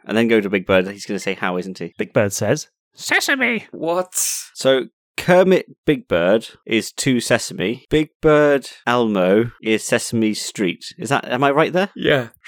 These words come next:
Speaker 1: Right. <laughs> I, I was kinda hoping that Mike would say yes. <laughs>
Speaker 2: I think, uh, we-, weirdly, you've, um, you've overcomplicated this.
Speaker 1: Right. <laughs> Are you sure you haven't overcomplicated it? <laughs>
Speaker 2: I am positive I have not overcomplicated this.
Speaker 1: Okay.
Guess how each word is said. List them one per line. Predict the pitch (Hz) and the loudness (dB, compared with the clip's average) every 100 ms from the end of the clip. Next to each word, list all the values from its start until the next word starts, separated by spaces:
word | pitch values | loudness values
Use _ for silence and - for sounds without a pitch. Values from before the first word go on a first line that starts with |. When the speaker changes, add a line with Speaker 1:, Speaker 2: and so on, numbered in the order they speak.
| - | -6
Speaker 1:
Right. | 131 - - | -6 -6 -10
<laughs> | |
I, | 120 - - _ 180 175 - | -10 -10 -20 _ -12 -12 -14
I | - | -4
was | 123 - - | -2 -2 -2
kinda | 147 127 | 2 2
hoping | 113 113 | 2 0
that | 110 | 0
Mike | 120 - | 0 0
would | 104 | -6
say | - 104 | 0 0
yes. | 127 - - 139 - | 0 0 -4 -4 0
<laughs> | |
Speaker 2:
I | 202 - | 0 2
think, | 175 180 | 0 0
uh, | 180 165 165 202 - 196 - 202 - | 0 0 0 -2 -2 -4 -2 -4 0
we-, | 151 185 185 | 2 2 0
weirdly, | 143 185 180 135 | -2 -2 -2 -4
you've, | 123 123 117 | -2 -2 0
um, | 131 127 127 127 | 0 0 -2 -6
you've | 139 127 120 _ _ _ | -6 -6 -10 _ _ _
overcomplicated | 135 135 127 139 120 123 107 - 104 | 0 0 0 -2 -4 -4 -4 -6 -6
this. | 110 - _ _ _ - | -6 -8 _ _ _ 0
Speaker 1:
Right. | 147 208 - - - - _ | 2 2 -2 -6 -6 -8 _
<laughs> | - 262 - | -12 -12 -8
Are | 147 | 0
you | 156 | 0
sure | 160 185 | 2 0
you | 170 160 | 2 2
haven't | 135 95 | 0 -2
overcomplicated | 95 110 107 104 - 180 - - | -2 0 0 -2 0 -6 -4 -4
it? | 113 | -2
<laughs> | - - - - - 160 | -2 -2 -6 -4 -6 -2
Speaker 2:
I | 185 214 180 170 | 0 0 0 0
am | 143 135 139 139 - | 0 0 -2 -4 -8
positive | - 160 147 - 110 104 120 | -2 0 0 -2 -4 -4 -6
I | 117 | -6
have | 117 | -4
not | 120 | -4
overcomplicated | 117 110 127 113 - 113 120 - | -4 -6 -10 -12 -10 -12 -12 -18
this. | _ - - | _ -10 -6
Speaker 1:
Okay. | 117 113 92 | -2 0 -2